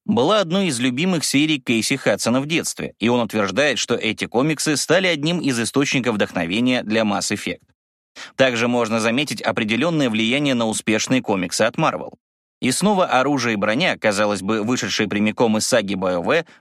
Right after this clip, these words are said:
появились в "Стражах Галактики" или в "Бесконечности" — большой космической кроссовер серии комиксов, вышедшей в две тысячи двенадцатом году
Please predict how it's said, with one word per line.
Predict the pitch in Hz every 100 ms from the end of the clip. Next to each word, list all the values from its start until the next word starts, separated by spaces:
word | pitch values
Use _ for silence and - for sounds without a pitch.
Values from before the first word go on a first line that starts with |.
| _
появились | 135 165 208 220 135
в |
"Стражах | - 139 110 107
Галактики" | 104 104 95 - 123 151
или | - 104 104
в | 92
"Бесконечности" — | 110 - 151 175 - 82 - - - - _
большой | 131 139 226 175
космической | 135 147 165 135 139 110
кроссовер | 120 120 135 104 95
серии | - 113 101
комиксов, | - 123 160 - 180 -
вышедшей | 117 202 196 -
в | 147
две | 139
тысячи | 156 143 127
двенадцатом | 120 120 123 98 - 92
году | 87 90 156